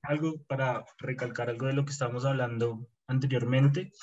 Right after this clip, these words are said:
y es el tema de los contenidos que, que decía Juan y decía Gastón, y la falta de contenidos, y es que también hay, hay, hay que generar como, porque lo que pasa, lo que pasa es lo siguiente, es que,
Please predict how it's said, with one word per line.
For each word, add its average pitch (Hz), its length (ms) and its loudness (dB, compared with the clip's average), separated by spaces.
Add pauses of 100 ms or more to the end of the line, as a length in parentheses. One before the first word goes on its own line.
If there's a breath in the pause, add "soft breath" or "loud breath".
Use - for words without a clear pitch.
(600 loud breath)
y 135 200 6
es 135 340 2
el 135 220 2
tema 151 260 8
de 156 60 10
los 151 180 6
contenidos 147 480 6
que, 143 220 0
que 131 100 -4
decía 117 380 0
Juan 131 260 -2
y 135 80 2
decía 113 460 -2
Gastón, 113 600 -4 (120)
y 127 80 -2
la 123 100 4
falta 120 300 2
de 120 40 0
contenidos, 127 540 2
y 127 40 -2
es - 60 -2
que 143 120 0
también 135 280 6
hay, 123 200 -2 (100)
hay, 127 260 -4 (520 loud breath)
hay 123 100 4
que 135 140 2
generar 135 680 6
como, 135 560 2 (840)
porque 143 240 6
lo 160 80 6
que 156 100 4
pasa, 160 420 4
lo 165 140 0
que 151 80 0
pasa 160 160 2
es 180 60 0
lo 190 80 -2
siguiente, 135 520 2 (320 soft breath)
es - 100 -14
que, 143 300 2